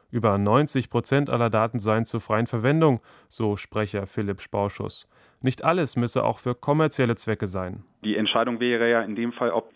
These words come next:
Speaker 2: steuerfinanzierte Daten für kommerzielle Anwendungen frei zur Verfügung gestellt werden. Und die Überlegung der Kommunen oder auch mancher Länder,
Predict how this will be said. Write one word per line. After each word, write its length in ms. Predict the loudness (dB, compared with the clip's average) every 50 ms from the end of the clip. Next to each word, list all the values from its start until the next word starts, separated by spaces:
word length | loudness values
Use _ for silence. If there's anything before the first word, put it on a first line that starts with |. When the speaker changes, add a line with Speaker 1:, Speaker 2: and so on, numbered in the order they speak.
| _ -14
Speaker 2:
steuerfinanzierte 1120 | -10 -6 0 4 6 6 6 6 6 4 0 -2 -2 -2 -2 -2 -2 -4 -4 -2 -2 -2
Daten 560 | 0 2 2 2 2 0 -2 -4 -6 -6 -6 -8 -14 -20 -20 -20 _ _
für 100 | -10 -8
kommerzielle 580 | -4 -2 -2 0 -2 -2 -2 -2 2 2 2 2
Anwendungen 640 | 2 2 2 2 2 2 2 2 0 0 -2 -2 -6 -10 -18 -8 0
frei 180 | 2 2 2
zur 140 | 2 -2 -4
Verfügung 420 | -4 -4 -2 0 2 2 2 2 2
gestellt 460 | -2 -4 -6 -6 -6 -8 -8 -8 -6
werden. 280 | -6 -4 -4 -6 -6
Und 200 | -8 -8 -10 -12 -14 -16 -16 -16 -16 -18 _ _ _ _ _
die 600 | -10 -8 -6 -4 -4 -4 -4 -4 -2 -4 -4 -4 0
Überlegung 760 | 0 2 2 4 4 4 4 2 0 -2 0 0 0 -2 -4 -8 -16 _ -6
der 120 | -6 -6 -6
Kommunen 580 | -8 -12 -10 -8 -6 -4 -4 -4 -4 -2 -2
oder 160 | 0 0 0
auch 80 | 0 0
mancher 300 | -2 -4 -2 -2 -4 -4
Länder, 500 | -2 -2 -2 -2 0 0 0 0 0